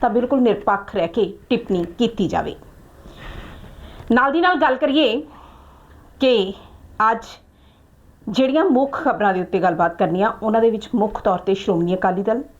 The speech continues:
ਸੱਤਾਧਾਰੀ ਪਾਰਟੀ ਆਮ ਆਦਮੀ ਪਾਰਟੀ ਤੇ ਨਾਲ ਦੀ ਨਾਲ ਲੋਕ ਸਭਾ ਹਲਕਾ ਲੁਧਿਆਣਾ, ਜਿਹਨੂੰ ਜਿੱਤਿਆ ਏ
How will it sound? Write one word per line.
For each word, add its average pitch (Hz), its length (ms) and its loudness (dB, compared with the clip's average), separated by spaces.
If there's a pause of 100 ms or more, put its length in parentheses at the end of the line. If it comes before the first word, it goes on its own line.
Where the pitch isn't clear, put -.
ਸੱਤਾਧਾਰੀ 220 480 0
ਪਾਰਟੀ 196 480 -4 (140)
ਆਮ 165 200 -4
ਆਦਮੀ 175 240 -2
ਪਾਰਟੀ 202 420 -2 (320)
ਤੇ 254 100 2
ਨਾਲ 214 200 2
ਦੀ 226 100 -2
ਨਾਲ 214 220 0 (200)
ਲੋਕ 240 280 4
ਸਭਾ 226 260 -2 (120)
ਹਲਕਾ 175 320 0 (840)
ਲੁਧਿਆਣਾ, 202 460 0 (640)
ਜਿਹਨੂੰ 247 300 4
ਜਿੱਤਿਆ 240 340 2
ਏ 175 140 0